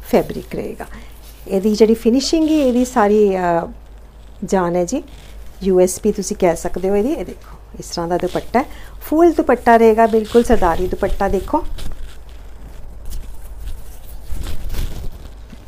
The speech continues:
ਇਸ ਤਰ੍ਹਾਂ ਇਹਦੀ ਲੁੱਕ ਆਏਗੀ, ਬਹੁਤ ਹੀ ਐਲੀਗੈਂਟ ਪੀਸ,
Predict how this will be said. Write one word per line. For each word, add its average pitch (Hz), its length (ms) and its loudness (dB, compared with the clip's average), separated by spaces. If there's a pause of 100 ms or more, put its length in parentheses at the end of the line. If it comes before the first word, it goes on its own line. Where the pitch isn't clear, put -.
(440)
ਇਸ 160 100 -6
ਤਰ੍ਹਾਂ 170 200 -6
ਇਹਦੀ 160 140 -4
ਲੁੱਕ 156 280 -6
ਆਏਗੀ, 175 300 -4 (500)
ਬਹੁਤ 254 600 0
ਹੀ 285 240 6
ਐਲੀਗੈਂਟ 214 480 8
ਪੀਸ, 226 420 2